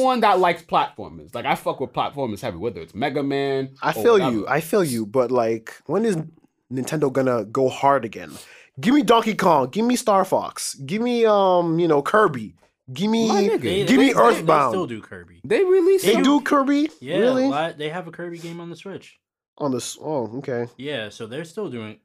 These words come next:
Speaker 3: Kirby, Mario, Zelda.
Speaker 2: Donkey Kong, though.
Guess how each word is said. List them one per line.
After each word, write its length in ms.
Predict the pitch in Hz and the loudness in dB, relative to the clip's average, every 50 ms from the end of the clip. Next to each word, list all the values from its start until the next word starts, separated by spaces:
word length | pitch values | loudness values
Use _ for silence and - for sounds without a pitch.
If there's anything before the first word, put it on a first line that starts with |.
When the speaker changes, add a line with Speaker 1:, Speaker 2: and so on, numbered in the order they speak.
| _ _ - | _ _ -10
Speaker 3:
Kirby, 680 | - 165 190 202 190 190 202 196 202 196 196 - - _ _ _ _ _ - | -6 -4 -2 -2 -2 -4 -6 -8 -10 -12 -14 -16 -20 _ _ _ _ _ -10
Mario, 800 | 113 123 135 143 147 147 143 143 143 139 139 139 135 135 135 135 _ _ _ _ _ _ _ _ _ 117 | -6 -6 -4 -4 -4 -6 -6 -6 -6 -6 -6 -6 -8 -12 -14 -18 _ _ _ _ _ _ _ _ _ -20
Zelda. 600 | 101 113 123 123 120 113 107 104 101 98 92 - _ _ _ _ _ _ _ _ _ - - - - _ _ _ _ - 110 | -12 -8 -6 -6 -6 -6 -8 -10 -12 -14 -16 -20 _ _ _ _ _ _ _ _ _ -18 -18 -18 -18 _ _ _ _ -10 -2
Speaker 2:
Donkey 300 | 120 131 135 131 131 113 | 0 0 0 0 -2 -6
Kong, 320 | - 117 98 98 104 95 | -6 -8 -8 -8 -8 -10
though. 260 | 90 92 87 87 87 | -10 -12 -12 -14 -14